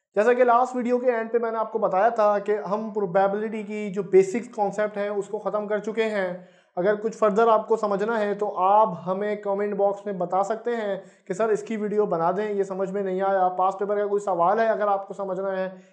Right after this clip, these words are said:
किसी भी लेवल पे, बीकॉम लेवल पे हो, एमबीए लेवल पे हो, बीबीए लेवल पे हो, आप हमें या तो सवाल का स्क्रीनशॉट भेज दें या फिर अगर आप बीकॉम वगैरह का सवाल है तो उसके पास्ट पेपर ईजीली अवेलेबल होते हैं, तो उसका हमें रेफरेंस दे दें तो हम उसकी वीडियो बना देंगे।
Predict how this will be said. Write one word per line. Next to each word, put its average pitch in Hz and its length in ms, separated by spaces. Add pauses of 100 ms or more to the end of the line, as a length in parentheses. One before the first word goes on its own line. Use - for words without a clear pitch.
(120)
किसी 233 240
भी 247 120
लेवल 202 280
पे, 196 160
बीकॉम 185 380
लेवल 202 220
पे 202 120
हो, 190 220
एमबीए 190 240
लेवल 196 240
पे 208 140
हो, 190 200
बीबीए 185 300
लेवल 190 260
पे 208 80
हो, 190 180 (360)
आप 185 160
हमें 196 180
या 196 80
तो 202 80
सवाल 185 280
का 196 80
स्क्रीनशॉट 202 440
भेज 202 240
दें 220 140 (300)
या 190 100
फिर 233 220
अगर 214 220
आप 214 80
बीकॉम 202 340
वगैरह 220 220
का 214 80
सवाल 196 300
है 208 80
तो 214 100
उसके 208 180
पास्ट 202 240
पेपर 220 220
ईजीली 240 320
अवेलेबल 233 360
होते 202 220
हैं, 190 180 (280)
तो 214 80
उसका 214 520
हमें 196 260
रेफरेंस 190 440
दे 202 160
दें 208 200 (300)
तो 208 80
हम 220 200
उसकी 202 240
वीडियो 190 340
बना 147 300
देंगे। 123 360